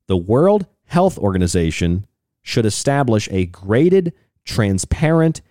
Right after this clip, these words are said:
international public health alert system. And guess what is being developed right now? A comprehensive change to the international health regulations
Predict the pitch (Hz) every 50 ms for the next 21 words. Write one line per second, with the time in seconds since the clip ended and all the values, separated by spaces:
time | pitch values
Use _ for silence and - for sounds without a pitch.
0 | _ _ _ _ _ _ _ 135 160 170 - 180 165 160 143 135 135 135 - 147
1 | 139 131 127 123 123 _ _ _ _ _ _ - 151 139 127 123 120 117 110 _
2 | - _ _ _ _ _ - - 117 110 107 107 104 - - _ _ _ _ _
3 | 90 92 98 92 92 90 90 85 - - _ _ _ _ _ _ _ - - 107
4 | 87 82 - - 78 64 62 87 - _ _ _ _ _ _ _ _ _ _ _
5 | _ _ _ _ _ _ - 82 80 80 80 78 85 104 127 143 - - - 131
6 | 127 127 127 - _ _ _ _ _ _ _ - 90 82 76 73 92 98 104 110
7 | 113 107 107 95 113 120 104 92 85 82 _ - - _ _ _ _ _ - 82
8 | 85 90 90 90 95 95 90 78 - - - _ _ _ _ _ _ _ _ _
9 | _ _ _ _ _ _ _ _ _ _ _ _ _ _ _ _ _ _ _ _
10 | _ _ _ _ _ 92 92 87 - - - 110 104 107 - 117 110 98 110 110
11 | 110 107 - - 107 98 92 92 - - _ _ - - - 123 113 110 104 98
12 | 98 90 - - 104 90 90 90 95 98 95 107 95 95 92 92 92 - - 98
13 | 87 82 87 107 120 127 123 123 127 120 117 113 113 110 110 113 110 - - 117
14 | 110 110 107 110 -